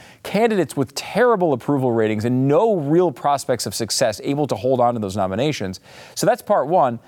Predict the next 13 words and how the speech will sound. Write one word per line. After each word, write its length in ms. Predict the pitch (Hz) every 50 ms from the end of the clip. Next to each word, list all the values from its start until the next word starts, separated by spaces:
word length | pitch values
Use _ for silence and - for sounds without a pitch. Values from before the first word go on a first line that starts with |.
| - - - - - _
But 120 | 175 160
the 120 | 185 196 185
part, 320 | - - 294 320 285 - 180
the 80 | 175
second 240 | - 285 330 370 359
part 160 | - 233 190
of 80 | 160 156
it 60 | 156
is 140 | 147 135 - - - - -
it's 160 | - 214 -
confident, 560 | - - 185 277 349 349 254 285 220 160 147 - - - - - _ _ _ _ _ -
but, 300 | 208 208 - - - -
like, 300 | 220 214 196 - -